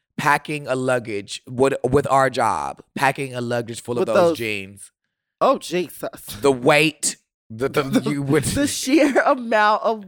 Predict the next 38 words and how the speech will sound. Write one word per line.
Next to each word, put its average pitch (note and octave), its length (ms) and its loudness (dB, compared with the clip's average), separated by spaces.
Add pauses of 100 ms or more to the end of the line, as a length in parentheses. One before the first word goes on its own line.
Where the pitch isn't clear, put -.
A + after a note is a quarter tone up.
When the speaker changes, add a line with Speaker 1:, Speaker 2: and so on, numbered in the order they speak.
Speaker 2:
weight F3+ 360 -4 (600)
that A3+ 260 -2
you, A3 80 -12
girl, A#3 380 0
you A3+ 200 -4
would D#4+ 100 -2
have D4 220 -4
to A#3+ 80 -10
be A3+ 200 -8 (160)
light F#3+ 440 0
packing F#3+ 420 -4
everything E3+ 480 -6
else. B3 320 2
Speaker 1:
Girl, D#3 320 2
everything D3+ 800 0
else. G#2+ 260 -2
Girl, C3 160 2
it's C3+ 220 -2
like C3 220 4
Speaker 2:
Actually, D#4+ 300 2
I D4+ 140 6
Speaker 1:
big E3+ 80 6
Speaker 2:
think G4 120 0
we F#4+ 40 0
should - 60 2
Speaker 1:
pipe- D4 100 4
Speaker 2:
bring, C4+ 160 2
should A#3+ 160 -2
we C#4+ 80 2
bring F#4 160 -2
those D#4+ 160 -2
pants G#3 320 -4
back? E3+ 400 -2
Should G#3+ 140 -10
we G#3 80 -8
do, G3+ 160 -8
like, F#3 280 0
Speaker 1:
But - 80 -20